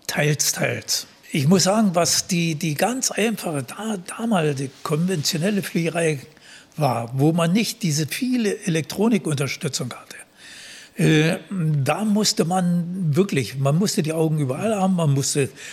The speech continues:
kalkulieren, man musste rechnen. Heute macht das alles der Computer. Und wenn das heute mal ausfällt oder nur Teile davon ausfallen, dann habe ich die Erfahrung selber gemacht bei den Co-Piloten, die ich bei Germania noch mit hatte,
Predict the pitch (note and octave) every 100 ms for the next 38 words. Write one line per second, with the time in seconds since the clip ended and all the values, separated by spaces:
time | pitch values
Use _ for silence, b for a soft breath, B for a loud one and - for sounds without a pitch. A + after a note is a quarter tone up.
0 | B E3+ D#3 D#3 G#3 G#3+ F3 D3+ C#3 -
1 | C#3 G3 G3 C#3+ E3 E3 D3+ - B2+ D#3+
2 | C3+ - C3+ C3+ B2+ D#3 F#3 G3 B B
3 | B B D3 C#3+ C#3+ C3+ G#3+ - - F#3+
4 | F3+ D3+ D3 D3+ C3+ A#2+ - - A3+ C4+
5 | - D3 B2 - - _ B B B G3+
6 | D#3 D#3+ F3 - B3 B3 G3 C3 C3+ A#2
7 | A#2+ - C#3+ C3+ - _ - B B B
8 | B - D#3+ A3 A3+ F#3+ F#3+ D#3 F#3+ D3+
9 | C3 F3 F3+ F3+ C#3 E3 E3+ G3+ E3 -
10 | - _ _ D#3+ C#3+ F#3 - - B B
11 | B - C3+ B2+ B2+ A#2+ G#2 - _ G3
12 | E3 F3+ D#3+ E3 D#3+ D3+ D#3+ C#3+ - -
13 | D#3 C#3+ C3 F3+ F3 D3+ D3 D3 D3+ C#3+
14 | D3